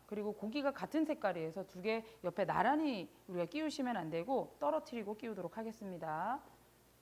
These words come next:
그래서 먼저 끼우다 보면 당근이 먼저 들어가다 보면은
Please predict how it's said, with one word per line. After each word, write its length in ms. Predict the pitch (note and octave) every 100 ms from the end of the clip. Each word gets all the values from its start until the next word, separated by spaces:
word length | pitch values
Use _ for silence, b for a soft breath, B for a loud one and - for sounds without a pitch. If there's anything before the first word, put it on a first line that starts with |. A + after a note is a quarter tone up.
| - -
그래서 140 | G3+
먼저 680 | E3+ E3+ E3+ B3 C#4+ D#4 E4+ - - - - - - _ - _ _ _ _ - - - - -
끼우다 280 | D4+ D#4 D#4
보면 360 | C#4 C4+ C4+ C4
당근이 460 | E3+ G3+ C4+ F4+
먼저 240 | D4+ A#3 A#3
들어가다 340 | A#3 A3 G#3
보면은 600 | F#3 F3 G3+ C#4+ A3+ -